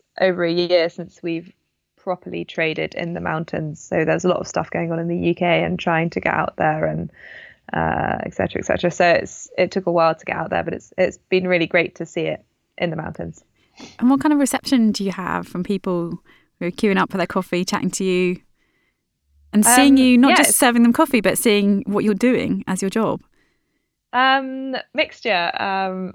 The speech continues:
Speaker 1: I think the U K is very used to kind of wacky creation. So obviously we do get a bit of notice 'cause the ski gondola isn't that common. Um, but, uh, the U K is very used to,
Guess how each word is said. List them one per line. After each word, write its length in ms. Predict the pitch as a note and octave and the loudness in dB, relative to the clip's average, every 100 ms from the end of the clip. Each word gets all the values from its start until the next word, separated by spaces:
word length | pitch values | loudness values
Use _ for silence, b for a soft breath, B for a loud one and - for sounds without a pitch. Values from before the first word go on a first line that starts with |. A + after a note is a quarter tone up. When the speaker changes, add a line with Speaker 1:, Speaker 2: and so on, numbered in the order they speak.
| _ A#3 | _ -4
Speaker 1:
I 60 | |
think 220 | G#3+ A3 | -2 -2
the 80 | A#3+ | -2
U 180 | A3 A3+ | -2 -2
K 280 | C4 A3+ G#3+ | 2 2 2
is 140 | G#3+ | -2
very 280 | G#3+ G3+ G#3 | 0 0 0
used 360 | G#3 G#3+ - - | 0 -4 -6 -2
to 440 | G3 F#3 F3+ - _ _ _ _ G3+ | 2 2 2 0 _ _ _ _ -6
kind 200 | G#3 F#3 | -2 -2
of 140 | F#3 | -2
wacky 800 | - G#3 - G3 F#3 F3+ F3+ F#3 - | -4 -4 -2 0 2 2 0 -2 -2
creation. 480 | G3+ F#3 G3 G3 | 2 2 2 -2
So 180 | G3 G3 | 2 4
obviously 420 | - A2+ G#3 - G3 | 4 0 -6 -6 -4
we 60 | |
do 100 | G3 G3+ | -4 -2
get 140 | - | 0
a 20 | |
bit 100 | F3+ | -2
of 40 | F3 | -2
notice 420 | E3 F3+ F#3 F#3+ | -4 -2 -4 -2
'cause 180 | - F3 | -6 -8
the 60 | |
ski 220 | - F#3 | -8 -2
gondola 280 | F#3 E3+ E3 | 0 2 0
isn't 180 | E3+ E3+ | 0 -2
that 200 | E3+ - | -4 -2
common. 380 | F3 D#3+ D#3+ F#3+ | -2 -2 -2 -2
Um, 580 | F#3 E3 E3 D#3+ E3 F#3 B B B B B B B B - | 0 2 2 2 -2 -4 B B B B B B B B -2
but, 320 | G3 G3 - | -2 -2 0
uh, 540 | F#3+ F#3 F3+ F3 F3 F#3+ | 2 4 2 2 0 -2
the 80 | F#3+ | -2
U 160 | A3 | 0
K 180 | - F#3+ | 2 2
is 100 | F#3+ | 2
very 260 | F#3 F3 F3+ | 0 2 2
used 280 | F#3 F#3 - | -2 -4 -4
to, 380 | E3 D3+ F3 | 0 0 -2